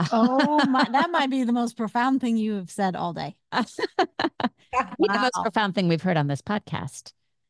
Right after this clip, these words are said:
Speaker 1: That
Speaker 2: Nice means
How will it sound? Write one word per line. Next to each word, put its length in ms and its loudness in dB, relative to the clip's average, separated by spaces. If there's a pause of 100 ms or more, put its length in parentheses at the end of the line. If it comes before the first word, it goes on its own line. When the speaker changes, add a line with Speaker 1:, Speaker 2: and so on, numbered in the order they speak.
(100)
Speaker 1:
That 380 2
Speaker 2:
Nice 640 4 (300)
means 720 4